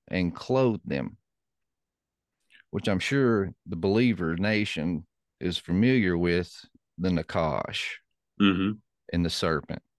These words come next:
Speaker 1: You know, yeah, it can mean serpent, but it can also mean the divine one or the shining one or one who practices divination. So when you, when you look at that, you know, like Michael Heiser said, context is, is key.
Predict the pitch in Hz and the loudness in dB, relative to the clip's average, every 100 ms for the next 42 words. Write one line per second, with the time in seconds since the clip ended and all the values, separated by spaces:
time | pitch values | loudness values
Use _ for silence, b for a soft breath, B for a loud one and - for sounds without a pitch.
0 | _ _ _ b b b b _ 87 80 | _ _ _ b b b b _ -4 -2
1 | 78 76 90 98 104 - 104 110 107 104 | -2 -2 -2 0 -2 0 2 4 2 0
2 | - 104 104 - 110 92 90 87 87 90 | 0 0 0 -2 -4 -6 -4 -2 -2 -2
3 | - 92 90 92 87 82 80 76 87 90 | -2 0 0 0 0 -2 -4 -2 -2 0
4 | 87 85 85 82 85 85 87 85 - 82 | 0 -2 -2 -2 -2 -2 -4 -6 -6 -6
5 | 80 - 92 95 90 90 87 90 90 87 | -4 -2 -2 0 0 0 0 0 0 0
6 | 80 80 90 92 92 - 87 90 - - | -2 -2 -2 -2 -4 -4 -4 -4 -6 -10
7 | 90 80 82 85 90 85 82 80 - 78 | -10 -6 -2 0 0 0 0 -2 -4 -4
8 | 80 B B B B B - 101 92 90 | -6 B B B B B -6 0 2 2
9 | 90 85 90 92 95 123 - - 87 85 | 2 -2 -4 -2 0 0 -2 -4 -2 -2
10 | - 87 85 - 90 90 80 98 101 90 | -2 -2 -2 -2 -2 -2 -2 -2 -2 -2
11 | 82 - 80 - 98 90 85 85 - - | -6 -6 -6 -2 0 0 0 -4 -6 -6
12 | 80 78 78 80 - 82 76 | -4 -4 -6 -8 -6 -6 -6